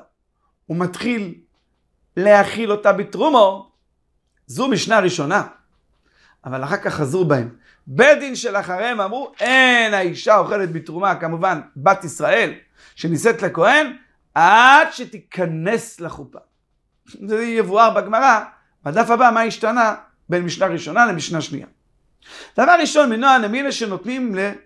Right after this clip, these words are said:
לזמן להתארגן שנה.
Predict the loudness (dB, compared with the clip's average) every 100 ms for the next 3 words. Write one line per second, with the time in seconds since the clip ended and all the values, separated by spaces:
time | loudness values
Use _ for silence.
0 | _ _ _ _ _ _ _ _ _ _
1 | _ _ _ _ -14 -2 2 2 0 0
2 | -2 -2 -2 -2 -2